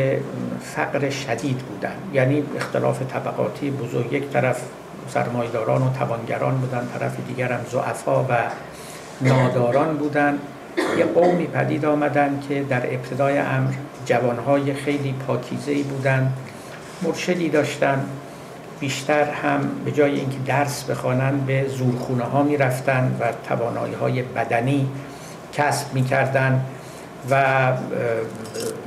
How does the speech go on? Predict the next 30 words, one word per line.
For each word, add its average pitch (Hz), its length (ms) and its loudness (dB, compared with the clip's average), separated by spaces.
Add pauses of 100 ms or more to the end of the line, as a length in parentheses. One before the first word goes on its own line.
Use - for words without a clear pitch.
کارهای 139 580 6 (480)
خیلی، 131 280 0 (640)
اه، - 40 -2
عجیب 151 340 0
می‌کردن، 131 640 2 (120)
زیر 143 340 2
سلسله 123 600 2
می‌رفتن، 127 760 2
به 127 60 -2
اصطلاح 123 420 0
با 117 140 0
زنجیر 113 640 -2 (720)
بازی 131 300 6
می‌کردن. 135 480 4
من 139 140 2
پاره‌ای 143 380 6
از 143 180 2
اینها 139 260 2
رو 151 180 4
که 156 160 2
در 151 220 2
واقع 156 280 0
کاریکاتور 143 680 2
اینا 143 240 4
بودن، 139 420 2
من 151 120 2
در 131 160 2
بچگی 131 460 -2
دیده 135 220 2
بودم. 127 240 0